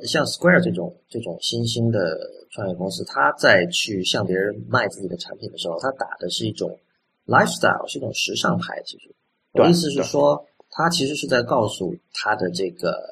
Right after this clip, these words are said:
Speaker 1: 这个、这个甲方，它的，它的买家说，你用了这个会改善你的形象，会让你显得很，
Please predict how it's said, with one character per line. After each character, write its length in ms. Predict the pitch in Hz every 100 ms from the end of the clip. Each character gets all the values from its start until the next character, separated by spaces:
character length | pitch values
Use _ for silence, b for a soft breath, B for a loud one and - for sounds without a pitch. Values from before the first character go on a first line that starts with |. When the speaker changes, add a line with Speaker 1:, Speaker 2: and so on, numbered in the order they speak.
| - -
Speaker 1:
这 120 | 87
个、 140 | 87
这 140 | 87 92
个 80 | 90
甲 140 | - -
方， 140 | - 95
它 100 | -
的， 80 | 101
它 140 | - 113
的 100 | 104
买 220 | 98 -
家 280 | - 98 98
说， 280 | - 104 - B _
你 160 | 98 90
用 200 | - 123
了 80 |
这 120 | 113 107
个 180 | 85 82
会 160 | 98
改 180 | - 87
善 220 | - 107 90
你 80 |
的 80 | 87
形 200 | 87 - -
象， 200 | 101 95
会 100 | 110
让 180 | 110 98
你 40 |
显 280 | 101 92 78 -
得 120 | 87
很， 180 | -